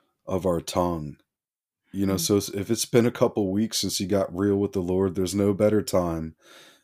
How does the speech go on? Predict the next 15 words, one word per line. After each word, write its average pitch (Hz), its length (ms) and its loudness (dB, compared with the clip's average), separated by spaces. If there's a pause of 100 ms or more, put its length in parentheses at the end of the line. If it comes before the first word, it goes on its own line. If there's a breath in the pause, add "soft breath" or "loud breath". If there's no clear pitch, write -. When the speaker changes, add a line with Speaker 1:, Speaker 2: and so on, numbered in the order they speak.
(120 soft breath)
Speaker 1:
than 92 180 -2
to 82 80 -6
pause 98 540 4
this 92 200 -4
<laughs> - 0 -
recording 101 540 2
right 95 240 2
now, 92 520 -4 (680)
and 95 120 -2
whatever 98 440 4
you've 101 320 -2
been 98 280 0
towing 107 400 4
along 107 560 4
and, 90 300 -4